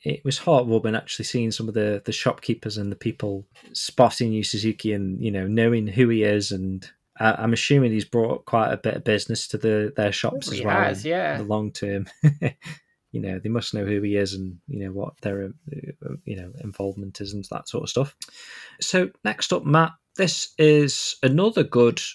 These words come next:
Speaker 1: you know, we've got loads of news this week, actually, but this one ten Industries have, um, not announced anything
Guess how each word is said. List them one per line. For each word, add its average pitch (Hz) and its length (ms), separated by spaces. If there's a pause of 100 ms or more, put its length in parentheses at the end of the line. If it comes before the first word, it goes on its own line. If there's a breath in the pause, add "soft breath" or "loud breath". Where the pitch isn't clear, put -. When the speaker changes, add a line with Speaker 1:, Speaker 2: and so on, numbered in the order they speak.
(180)
Speaker 1:
you 147 240
know, 113 140
we've 113 100
got - 220
loads 170 340
of 107 60
news 120 220
this 104 180
week, 113 140
actually, - 260
but 117 240 (460 loud breath)
this - 220
one 151 320
ten 151 220
Industries 113 1080 (140)
have, 113 340 (880 soft breath)
um, 104 580
not 170 220
announced 151 400
anything 123 340